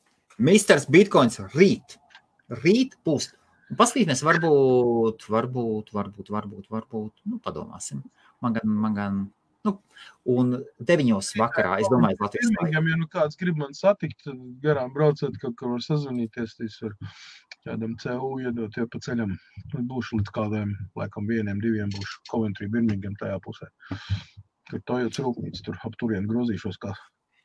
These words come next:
Speaker 2: kā labs gar medus podu.
Speaker 1: Ja, un bez šaubām, ja jums ir nepieciešams hostings,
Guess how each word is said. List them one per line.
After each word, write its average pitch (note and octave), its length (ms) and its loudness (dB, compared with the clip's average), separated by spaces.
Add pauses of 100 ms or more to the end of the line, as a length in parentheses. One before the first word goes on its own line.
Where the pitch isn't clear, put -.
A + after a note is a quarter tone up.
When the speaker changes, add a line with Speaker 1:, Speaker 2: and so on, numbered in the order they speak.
(120)
Speaker 2:
kā G#2 100 -2
labs A2 320 -4
gar G#2+ 160 -2 (300)
medus A2+ 260 -4
podu. G#2 320 -8 (640)
Speaker 1:
Ja, F#3+ 160 -4 (160)
un D#3+ 260 0
bez E3+ 160 2
šaubām, A2 320 4
ja C3 140 4
jums A2 260 2
ir A2 160 4
nepieciešams A2 800 -4 (220)
hostings, F#3 580 -2